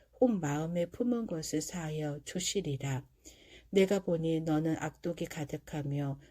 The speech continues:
불의에 매인 바 되었도다." 시몬이 대답하여 이르되, "나를 위하여 주께 기도하여 말한 것이 하나도 내게 임하지 않게 하소서." 하니라.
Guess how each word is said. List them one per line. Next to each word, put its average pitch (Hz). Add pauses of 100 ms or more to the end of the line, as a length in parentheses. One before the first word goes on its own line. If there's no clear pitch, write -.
(120)
불의에 180
매인 170
바 160
되었도다." 139 (360)
시몬이 233
대답하여 160
이르되, 135
"나를 151
위하여 143
주께 -
기도하여 143 (320)
말한 165
것이 165
하나도 185
내게 139
임하지 165
않게 139
하소서." 143
하니라. 135